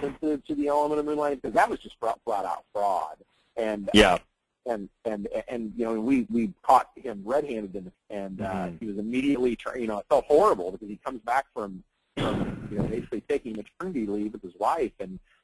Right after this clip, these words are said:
Speaker 2: Sure.
Speaker 1: and, hey, I, I literally, I, I called my attorney while he was out, and I, and I sent him all the evidence. I mean, a, a copy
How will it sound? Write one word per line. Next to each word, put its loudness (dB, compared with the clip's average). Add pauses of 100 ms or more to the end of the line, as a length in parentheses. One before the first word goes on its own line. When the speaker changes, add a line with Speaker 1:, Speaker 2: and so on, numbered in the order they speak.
Speaker 2:
Sure. 6
Speaker 1:
and, 6
hey, -2
I, 2 (160)
I 2
literally, 6
I, 0
I -2 (120)
called 2
my 2
attorney -2
while 4
he -2 (100)
was 0
out, 6 (140)
and -4
I, -2 (320)
and -6
I -4 (240)
sent -2
him 0
all 4
the 4
evidence. 2
I -6
mean, -4
a, -2 (120)
a -6 (100)
copy 0